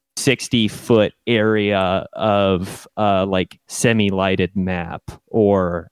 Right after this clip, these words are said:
uh, you know, being able to, like, better visualize things like cover and positioning and range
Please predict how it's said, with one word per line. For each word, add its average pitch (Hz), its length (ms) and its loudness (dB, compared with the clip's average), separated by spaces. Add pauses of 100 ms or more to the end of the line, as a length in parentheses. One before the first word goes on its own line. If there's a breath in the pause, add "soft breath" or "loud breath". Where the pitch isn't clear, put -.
uh, 90 420 0
you 110 120 -2
know, 95 140 2
being 113 320 0
able 101 260 -2
to, - 140 -8
like, 98 320 -6
better 139 260 4
visualize 98 960 2
things 101 320 0
like 95 320 -4 (320 loud breath)
cover 113 420 4
and 101 240 -2
positioning 101 760 -2
and 92 340 -4
range 92 680 -2